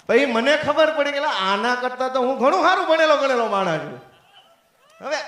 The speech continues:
આ અહીંયા પહોંચી ગયો તો અમે કેમ ના પહોંચીએ? એવો વિચાર, કેમ કે નેતા પોલીસ હોય, ઈ નેતાની નજીક હોય, પબ્લિકને તો ક્યાં જવા દે છે? તો પોલીસવાળા દરેક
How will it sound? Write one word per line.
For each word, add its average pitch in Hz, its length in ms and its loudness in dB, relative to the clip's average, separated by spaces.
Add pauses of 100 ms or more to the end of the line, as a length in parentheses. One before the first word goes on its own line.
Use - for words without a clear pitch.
(100)
આ 240 160 8
અહીંયા 294 400 4
પહોંચી 294 320 0
ગયો 294 100 4
તો 302 140 6
અમે 269 220 2
કેમ 339 260 4
ના 349 120 6
પહોંચીએ? 370 440 4 (1500)
એવો 208 360 2
વિચાર, 226 400 0 (100)
કેમ 208 140 -6
કે 214 180 -6
નેતા 180 420 -4
પોલીસ 214 400 -6
હોય, 226 160 -6
ઈ 214 160 -10
નેતાની 202 460 -6
નજીક 175 320 -12
હોય, 131 200 -14
પબ્લિકને 190 460 -8
તો 196 140 -12
ક્યાં 233 260 -4
જવા 214 220 0
દે 180 160 -12
છે? - 120 -20 (1120)
તો 160 100 -10
પોલીસવાળા 220 720 0
દરેક 240 240 2